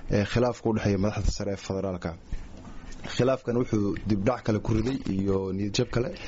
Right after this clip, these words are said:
ee, hannaankii siyaasiga ahaa ee dalka ka socday ee ahayd in doorashada, ee, toos ay u bilaabato labadiisa goloba. Saad la socoto, ee, waxay ahayd mar hore in laga farxasho aqalka sare, lana bilaabo, ee, golaha shacabka doorashadiisa.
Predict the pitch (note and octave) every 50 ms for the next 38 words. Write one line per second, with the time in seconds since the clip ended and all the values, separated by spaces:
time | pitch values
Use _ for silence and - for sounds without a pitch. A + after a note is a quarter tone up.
0 | - - - - - - - - - C3 G#2 G#2 G2+ G2+ G2+ G#2 G#2+ A2+ B2 B2+
1 | - - A2 - - - A2+ A#2+ A#2+ - - G#2 G#2 G2+ G#2 G2 G2 F#2 F#2+ A#2+
2 | A2+ G#2+ - - - B2+ - - A#2 A#2+ B2+ B2 - - G#2+ G2+ G2+ G2+ G#2 G2
3 | - A#2+ A#2+ A2+ G#2 G#2+ G2+ G2 G2 - - - A#2+ B2 B2 - - - - -
4 | - - - - - - F#2+ G2 G2 G2 F#2 F2+ - - - B2+ - - F#2+ A2+
5 | A#2 G#2 G#2+ G#2+ G#2 G2+ G2+ G#2 - - B2+ A#2+ A2 A2 A2 A#2 A2+ A#2 A2+ -
6 | - - - F#2+ F#2+ G2 F2+ F2 - - A2+ A2 A#2 - - G2 F#2+ G2 - -
7 | - - - - - F#2+ F#2+ G2 G2+ G2+ G2+ G#2+ A2 - A2+ G#2 G2 G#2 A#2+ A#2
8 | A#2 A2 G#2 A2 A2 G#2+ G#2+ A2 - - G#2+ - - G2 - - F#2+ D#2+ A2 G#2+
9 | B2 A#2 - - - B2+ B2+ C#3 C3+ - - - - - - - - - - G#2
10 | G#2+ A2+ B2+ B2+ A#2+ A2+ A#2 A#2+ A#2+ A#2+ B2 B2+ C#3 - - - - - G#2+ G#2+
11 | G#2+ G#2 G#2 F#2+ F2+ A2+ A2+ A#2+ A#2 A2+ - - A#2 F#2 F#2+ - - G2 F2+ G2+
12 | G2 F#2 - - A2+ G2+ F#2 - -